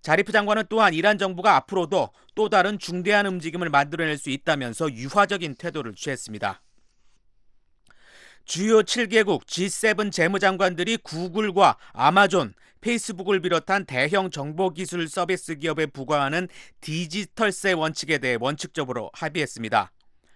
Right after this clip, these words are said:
어제 프랑스 파리 근교 쌍티에서 폐막한 지세븐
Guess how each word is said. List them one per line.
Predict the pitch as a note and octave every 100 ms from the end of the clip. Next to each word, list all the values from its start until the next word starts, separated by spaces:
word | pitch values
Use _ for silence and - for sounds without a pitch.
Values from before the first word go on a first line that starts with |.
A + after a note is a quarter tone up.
| _ - - -
어제 | C#3 D3 F#3
프랑스 | - G#3+ G#3
파리 | - G3+ F#3+ F3+
근교 | F3+ F3 F#3+
쌍티에서 | G#3+ G#3 - G#3+ G3+ F#3 F3 F3
폐막한 | F3+ E3+ D#3+ F#3 F#3
지세븐 | - D#3+ - F3 D#3+ D#3+